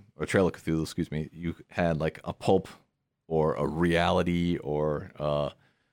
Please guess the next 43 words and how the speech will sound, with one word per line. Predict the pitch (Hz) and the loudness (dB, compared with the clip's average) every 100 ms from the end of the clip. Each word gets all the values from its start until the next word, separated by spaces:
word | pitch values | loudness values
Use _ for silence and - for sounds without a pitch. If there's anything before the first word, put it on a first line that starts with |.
| _ _ _ _ - | _ _ _ _ -14
I | |
think | - 87 | -4 -2
they | 85 | -2
called | - 87 80 | 0 2 2
it | 78 | 4
a, | 76 71 71 67 - - _ - | 4 2 0 -2 -8 -20 _ -10
a | 73 65 65 - - _ _ _ _ - | -4 -2 -4 -6 -16 _ _ _ _ -8
classic | - 95 87 107 - - - | 0 0 2 0 -2 -6 -8
Cthulhu | - 101 95 98 | -4 0 2 2
and | 87 | -2
thing, | 98 - - - | -6 -12 -10 -2
where | 110 | 0
each | 151 147 - - | 2 2 0 -6
s-, | - - _ _ | -12 -16 _ _
type | - 113 | 0 2
of | 87 | 0
play | - 101 85 | 0 2 4
would | 80 | 2
have | - 85 82 - 87 _ - | 0 -2 -2 -8 -18 _ -10
minor | 131 151 151 123 | -2 2 4 4
effects | 113 - | 2 0
on | 98 | 0
the | 80 | 0
rules, | 90 82 78 - | 2 2 0 -2
but | 87 80 | -2 -2
how | - - 104 | -2 0 2
the | 85 | 2
game | 87 80 | 0 -2
was | - | -4
played | - 73 67 | -4 -4 -6
would | 65 | -12
be | |
very, | 69 73 71 | -8 -8 -4
obviously | 82 107 98 95 | 0 0 2 0
a | 82 | 2
very | 87 82 | 0 2
pulpy | 135 127 92 | 2 2 2
game | 90 85 | 2 2
is | - | 0
very | 82 80 | 0 0
different | - 80 | -2 -4
than | 69 76 | -4 -2
a | 76 73 | -2 -4